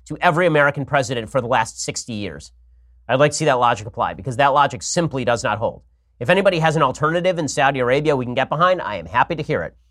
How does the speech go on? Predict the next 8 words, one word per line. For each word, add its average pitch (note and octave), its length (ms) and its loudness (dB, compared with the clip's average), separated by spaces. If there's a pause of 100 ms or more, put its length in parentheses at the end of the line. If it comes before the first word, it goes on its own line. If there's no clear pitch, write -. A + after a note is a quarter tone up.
(240)
Otherwise, C3 560 2 (420)
Jared F3+ 220 4
Kushner E3+ 360 0
working D3+ 440 0
with A#2+ 300 -2
Mohammed C3+ 420 0
bin C3+ 140 -2
Sultan A#2+ 640 -2